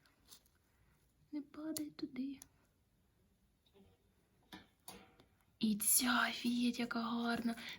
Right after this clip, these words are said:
Дивіться, ну вона просто скло склом, ну дзеркало просто, офігеть.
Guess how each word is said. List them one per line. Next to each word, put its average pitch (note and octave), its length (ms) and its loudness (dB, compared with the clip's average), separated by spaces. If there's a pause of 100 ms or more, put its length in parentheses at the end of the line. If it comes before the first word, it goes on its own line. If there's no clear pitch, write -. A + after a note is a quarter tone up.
Дивіться, A#3 380 8
ну G#3+ 100 6
вона A3 180 6
просто A#3 520 4
скло A#3 480 2
склом, A3 580 6
ну G3+ 120 12
дзеркало G#3+ 680 6
просто, G3+ 600 0
офігеть. G#3 760 0